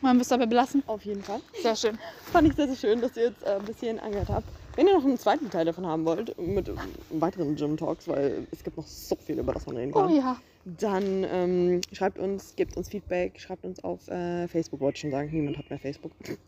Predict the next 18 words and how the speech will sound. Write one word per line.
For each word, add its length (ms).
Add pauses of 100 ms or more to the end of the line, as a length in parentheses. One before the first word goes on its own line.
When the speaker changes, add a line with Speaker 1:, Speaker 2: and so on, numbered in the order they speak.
(240)
Speaker 1:
Ich 200
Speaker 2:
Auf 120
Speaker 1:
hab 140
Facebook 260 (100)
Speaker 2:
Spotify. 120
Speaker 1:
nur 160
wegen 160
Instagram. 320
Speaker 2:
Instagram, 300
ja, 320
same. 400
Irgendwann 300
musste 220
man 100
das 100
mal 100
machen. 380
Speaker 1:
Ja. 300